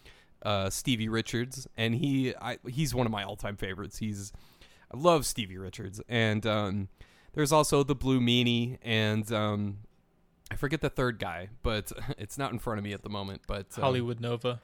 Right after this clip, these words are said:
Speaker 1: Hollywood Nova, yeah. Supernova became, uh, Hollywood Nova, yeah. He, he's a very good, uh, a wrestler, and we've also got guys like Colt Cabana, Tommy Dr-, Tommy Dreamer, another E C W guy,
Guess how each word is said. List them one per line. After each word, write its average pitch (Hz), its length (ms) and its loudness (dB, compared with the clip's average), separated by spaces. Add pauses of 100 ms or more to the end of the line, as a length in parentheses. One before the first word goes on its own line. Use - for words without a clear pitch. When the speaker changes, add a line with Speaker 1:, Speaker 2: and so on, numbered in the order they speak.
(120)
Speaker 1:
Hollywood 254 340 10
Nova, 208 200 2
yeah. 151 200 6
Supernova 165 840 4
became, 131 420 4
uh, 110 280 6
Hollywood 131 400 4
Nova, 92 420 -4
yeah. 104 300 -4 (400)
He, 190 600 4 (160)
he's 202 340 2
a 107 340 2
very 120 360 4
good, 101 400 0
uh, 95 400 -4
a 107 100 0
wrestler, 104 440 -4
and 131 220 0
we've 143 160 2
also 269 240 2
got - 280 -8 (160)
guys 226 260 2
like 226 140 -2
Colt 202 260 4
Cabana, 175 500 2
Tommy 180 340 0
Dr-, 131 180 -4 (180)
Tommy 196 240 2
Dreamer, 156 320 6
another 139 380 4
E 117 120 0
C 117 180 -4
W 95 280 -4
guy, 95 440 -6